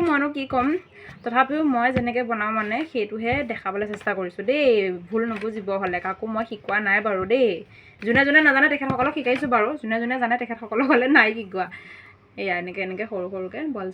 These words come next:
বনাই ল'ম এতিয়া। আৰু ফাইনেলি এয়া বলছখিনি ধুনীয়াকৈ মই ৰেডি কৰি লৈছোঁ। এতিয়া এটা এটাকৈ বেলিব লাগিব। এতিয়া মই এটা এটাকৈ ধুনীয়াকৈ বেলোঁ, আপোনালোকক দেখাম বাৰু বেলি পেলাই, তাৰপিছত পূৰাত লাগো আৰু লাহে। দেখিছেনে,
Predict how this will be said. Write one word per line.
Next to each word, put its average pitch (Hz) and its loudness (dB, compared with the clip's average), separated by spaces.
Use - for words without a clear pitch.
বনাই 175 -8
ল'ম 175 -10
এতিয়া। - -14
আৰু 233 -2
ফাইনেলি 247 2
এয়া 226 4
বলছখিনি 214 -6
ধুনীয়াকৈ 220 -6
মই 233 -4
ৰেডি 202 -4
কৰি 220 -2
লৈছোঁ। 214 -4
এতিয়া 220 -4
এটা - -4
এটাকৈ 226 -4
বেলিব 202 -6
লাগিব। 185 -8
এতিয়া 208 -10
মই 208 -6
এটা 214 -10
এটাকৈ 208 -8
ধুনীয়াকৈ 208 -10
বেলোঁ, 208 -6
আপোনালোকক 220 -8
দেখাম 233 -8
বাৰু 226 -2
বেলি 208 -6
পেলাই, 240 -4
তাৰপিছত 240 -10
পূৰাত 220 -6
লাগো 202 -6
আৰু 208 -4
লাহে। 190 -6
দেখিছেনে, 233 0